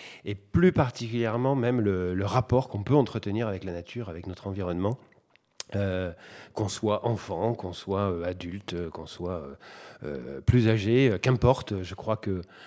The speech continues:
je crois profondément que, euh, euh, enfin, je crois, je sais que on vient de la nature, euh, même si ça remonte à, euh, plus de trois millions d'années, <laughs> euh, que, mais faut pas oublier que sur, euh,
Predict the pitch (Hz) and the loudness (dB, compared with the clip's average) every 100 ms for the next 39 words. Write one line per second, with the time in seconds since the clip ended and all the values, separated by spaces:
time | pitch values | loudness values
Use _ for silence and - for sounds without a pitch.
0 | - - 107 110 - 117 127 120 123 127 | -16 -10 -6 -4 -2 2 4 4 4 4
1 | 120 110 113 107 95 92 - - - - | 2 2 2 2 0 -4 -12 -20 -20 -18
2 | - 50 - 50 50 50 - 69 - 92 | -14 -10 -10 -10 -12 -12 -12 -12 -10 -8
3 | 95 - 85 82 82 87 - 147 113 - | -8 -8 -6 -6 -6 -4 6 6 6 -2
4 | - - 110 107 107 104 107 110 117 107 | -16 -2 0 2 0 -2 0 2 4 2
5 | 107 - 127 170 156 101 98 98 - 110 | 0 0 2 4 4 0 -2 -4 -6 -8
6 | 98 107 110 98 101 98 92 85 - 104 | -6 -4 -6 -8 -8 -6 -6 -6 -8 -8
7 | - 120 117 110 107 117 139 190 - 156 | 0 4 4 4 4 6 10 10 10 6
8 | - 180 - 185 - 151 - - - - | 6 6 6 4 4 -2 -2 -12 -12 -10
9 | - 120 117 113 127 127 131 127 139 120 | 0 6 8 10 10 12 10 8 4 4
10 | 120 120 117 117 127 123 101 - 101 104 | 6 6 4 4 4 2 -2 0 2 4
11 | 104 101 87 71 65 | 4 2 -2 -4 -6